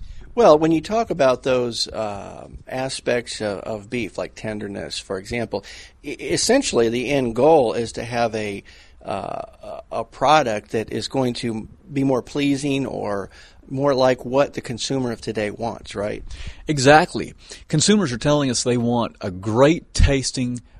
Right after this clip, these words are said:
Speaker 2: very tender beef product, especially when you're talking about whole muscle cuts like steaks and roasts and so forth.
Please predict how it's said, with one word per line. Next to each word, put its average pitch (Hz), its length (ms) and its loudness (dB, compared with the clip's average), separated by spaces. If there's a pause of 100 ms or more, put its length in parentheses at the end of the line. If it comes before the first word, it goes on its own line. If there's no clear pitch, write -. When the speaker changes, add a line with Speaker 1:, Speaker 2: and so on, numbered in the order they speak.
Speaker 2:
very 131 540 4
tender 107 580 -2
beef 110 580 -4
product, 135 460 0 (300)
especially - 440 -2
when 113 160 0
you're 104 60 -4
talking 104 240 -2
about 95 160 -2
whole 117 160 -4
muscle 104 320 -2
cuts - 340 -4
like 90 220 -6
steaks - 560 -2
and 87 220 -8
roasts 87 420 -6
and 92 100 -10
so 92 200 -6
forth. - 360 -14